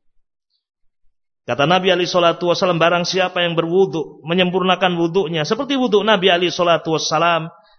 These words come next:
kemudian setelah itu dia berdoa, 'Asyhadu an la ilaha illallah wahdahu la syarikalah wa asyhadu anna Muhammadan abduhu wa rasuluh,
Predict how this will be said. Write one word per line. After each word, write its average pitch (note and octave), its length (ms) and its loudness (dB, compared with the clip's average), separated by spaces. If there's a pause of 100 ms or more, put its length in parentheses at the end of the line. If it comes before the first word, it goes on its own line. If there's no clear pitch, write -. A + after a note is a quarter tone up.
kemudian E3 320 -4
setelah D#3+ 240 -2
itu D#3+ 160 -8
dia D#3 160 -2
berdoa, D#3 480 -2
'Asyhadu E3 480 -2
an E3 80 0
la E3+ 220 2 (100)
ilaha E3 320 2
illallah E3 500 2 (400)
wahdahu D#3+ 560 -2
la F3 160 0
syarikalah E3+ 800 -2 (240)
wa - 160 -10
asyhadu E3 480 -2
anna F#3 320 0
Muhammadan F3 720 -2
abduhu E3 400 -2
wa E3 160 4
rasuluh, E3+ 560 -2